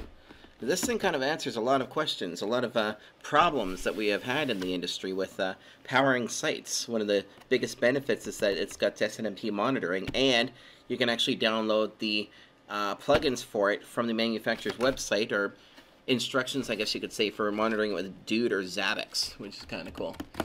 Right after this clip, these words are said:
So, yeah, let's open it up. <laughs> I've been waiting to crack this little bad boy.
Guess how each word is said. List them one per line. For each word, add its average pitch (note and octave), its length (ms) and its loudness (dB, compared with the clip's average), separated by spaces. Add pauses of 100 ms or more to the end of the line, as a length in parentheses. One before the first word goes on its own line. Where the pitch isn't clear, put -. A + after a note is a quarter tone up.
(320)
So, - 360 2 (240)
yeah, G#2+ 380 -2 (260)
let's G#2+ 180 -2
open C3 220 0
it D3+ 40 -6
up. - 200 -6 (100)
<laughs> - 120 -14
I've A#2+ 720 -2
been A2+ 120 2
waiting A2+ 220 4
to G2 60 0
crack F#2+ 260 0
this - 140 -10
little F2 120 -6
bad F2+ 220 -4
boy. - 220 -2